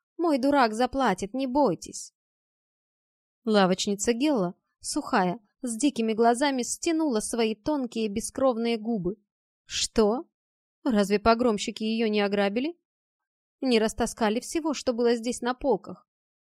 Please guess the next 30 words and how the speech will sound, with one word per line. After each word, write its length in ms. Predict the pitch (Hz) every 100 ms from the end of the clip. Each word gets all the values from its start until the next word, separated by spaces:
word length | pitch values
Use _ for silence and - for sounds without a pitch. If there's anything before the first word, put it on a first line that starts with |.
| _
Что 320 | - - 339 269
у 80 |
неё, 240 | 220 214 196
на 140 | 220
миллион 380 | 254 262 285 240
товару 460 | 262 233 208 233 294
в 40 |
лавочке?» 540 | 320 302 302 - 285 302 _ _ _ _ _ _ _ _ _ _ -
«Вы 220 | 302 294
не 120 | 262
должны 440 | 262 254 247 277 277
рассказывать», 720 | 202 - 214 185 165 180 - _ _ -
смиренно 580 | - 214 196 190 190
говорила 460 | 185 185 190 185 185
Хова. 400 | - 196 175 190 _ _ _ _ _ 294
«Зачем 420 | 277 294 349 302
слова? 560 | - 285 285 277 180 - _ _ _ -
Но 380 | 269 247 233 233
вы 300 | 269 330 285
новый 340 | 311 302 214
человек 480 | - 220 220 233 208
в 40 |
нашей 340 | 220 214 - 233
улице 500 | 269 302 220 - 208
и 80 | 214
не 160 | 226
знаете. 600 | 233 277 226 180 - - _ _ _ _ _ -
Как 240 | 381 247
живёт 320 | 196 208 208
маклер? 440 | 254 214 - -